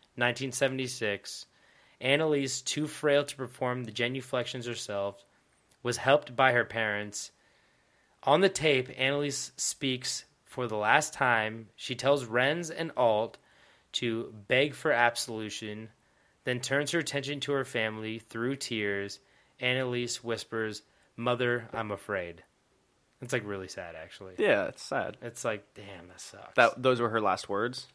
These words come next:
Speaker 2: "Mother, I'm afraid."
Speaker 1: I mean, one of the last words.
Speaker 2: Yeah.
Speaker 1: Yeah, so, and then on the morning of July first, nineteen seventy-six, Annalise Michel died of malnutrition and dehydration. According to the coroner report,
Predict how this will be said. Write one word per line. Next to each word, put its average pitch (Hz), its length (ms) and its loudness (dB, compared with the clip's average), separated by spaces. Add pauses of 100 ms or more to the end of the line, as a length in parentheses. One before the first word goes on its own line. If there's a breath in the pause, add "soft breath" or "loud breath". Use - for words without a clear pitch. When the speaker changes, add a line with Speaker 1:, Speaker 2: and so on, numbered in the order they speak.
(240)
Speaker 2:
"Mother, 104 220 0
I'm 98 100 -8
afraid." - 200 0
Speaker 1:
I 135 40 6
mean, 113 360 -2 (440)
one 120 340 0
of 104 180 -2
the 107 80 -4
last 101 340 -2
words. 101 240 -6
Speaker 2:
Yeah. 95 280 0 (120)
Speaker 1:
Yeah, 107 160 -12 (140)
so, 98 460 -6
and 113 200 -6
then 113 240 -2
on 120 200 -4
the 120 60 -4
morning 123 340 0
of 117 120 -4
July 113 320 2
first, 104 600 -2 (500 soft breath)
nineteen 104 320 -6
seventy-six, 107 840 -6
Annalise 113 560 -6
Michel 101 720 -2
died 120 400 6
of 110 220 -4
malnutrition 117 920 -2
and 107 260 -12
dehydration. 107 1040 -2 (640 soft breath)
According 123 440 0
to 120 100 -4
the 110 100 -6
coroner 143 480 0
report, 113 600 -2